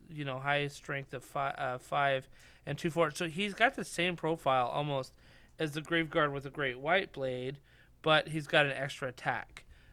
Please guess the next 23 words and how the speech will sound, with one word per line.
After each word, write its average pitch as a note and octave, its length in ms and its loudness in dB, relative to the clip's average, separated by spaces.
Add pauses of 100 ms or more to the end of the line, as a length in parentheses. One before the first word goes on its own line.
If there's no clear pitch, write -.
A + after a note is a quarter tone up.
(160)
and D#3+ 520 4
a D#3 100 -2
couple D#3 260 0
extra C#3 240 -4
hit C3+ 160 -4
points. - 580 -16 (640)
So, C3 640 0 (140)
um, B2 560 -2 (320)
d-, E3 100 -10
would D#3+ 300 -6
you F3 240 -2
ever E3 220 4
take E3+ 200 -4
the D3 80 -8
Seneschal F3+ 760 2 (120)
over E3 260 0
the, D3+ 640 2
over D3+ 220 -6
the C3 460 2 (300)
Great C#3+ 240 -4
White C#3+ 240 -4
Blade D3 280 -4
Graveguard? D3+ 480 -6